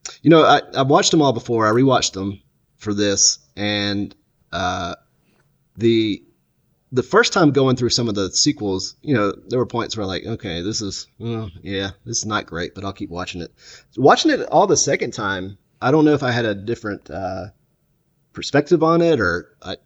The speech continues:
just 'cause I knew what they were like, or, um, maybe 'cause I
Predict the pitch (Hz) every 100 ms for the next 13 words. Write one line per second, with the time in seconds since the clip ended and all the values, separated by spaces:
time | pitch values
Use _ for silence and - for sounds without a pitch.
0 | 117 107 123 - 104 87 104 127 135 -
1 | 123 113 104 120 139 - 85 82 65 87
2 | 85 87 85 101 123 131 127 110